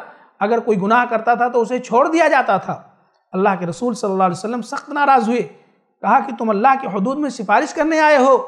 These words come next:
अगर फातिमा बिनते मोहम्मद रज़ियल्लाहु अन्हा ने भी अगर चोरी की होती, नाउज़ुबिल्लाह, अल्लाह की पनाह, तो लक़ताअतु यदहा, तो मैं उसके भी हाथ को काटता।"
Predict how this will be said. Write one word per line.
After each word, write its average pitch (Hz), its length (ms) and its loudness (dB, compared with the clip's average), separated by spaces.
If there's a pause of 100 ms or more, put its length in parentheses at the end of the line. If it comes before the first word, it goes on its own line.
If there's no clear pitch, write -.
(520)
अगर 202 280 0
फातिमा 196 560 0
बिनते 196 380 -6
मोहम्मद 208 600 -2 (580)
रज़ियल्लाहु 185 760 0
अन्हा 180 360 -2
ने 202 160 -4
भी 180 200 -2
अगर 233 380 2 (520)
चोरी 240 300 4
की 311 160 2
होती, 285 300 0
नाउज़ुबिल्लाह, 247 640 0
अल्लाह 233 260 2
की 233 140 -8
पनाह, 269 360 2 (580)
तो 190 100 -4
लक़ताअतु 214 760 2
यदहा, 233 460 6
तो 311 160 -2
मैं 254 120 0
उसके 269 320 -4
भी 247 160 -2
हाथ 220 280 0
को 240 120 2
काटता।" 185 640 -2